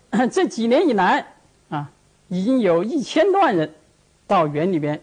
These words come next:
游览，啊。那么至于说， <coughs> 这个西洋楼，啊，那边这个情况呢，因为破坏得很厉害，也无法修复，所以呢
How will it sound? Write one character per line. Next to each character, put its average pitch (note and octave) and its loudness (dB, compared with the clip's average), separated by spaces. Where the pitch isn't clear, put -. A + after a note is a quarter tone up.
游 E3+ 0
览， F3 -2
啊。 B2 -14
那 C#4+ 4
么 D#4+ 6
至 G4+ 2
于 - 2
说， D4 0
<coughs> - -6
这 G#3 0
个 F#3 2
西 - -4
洋 D4+ 2
楼， A3 0
啊， G3 -4
那 F#3+ -2
边 F#3+ -2
这 F3+ -4
个 D3 -4
情 F3+ -4
况 G3 0
呢， D#3 -2
因 A#3 0
为 G3 0
破 A3+ 0
坏 G3+ 0
得 F#3+ -2
很 E3+ -6
厉 G3 -2
害， F3 -2
也 C3 -6
无 F3+ -6
法 G3 -6
修 A#3 -2
复， - -6
所 - 0
以 B3+ 2
呢 E3+ 0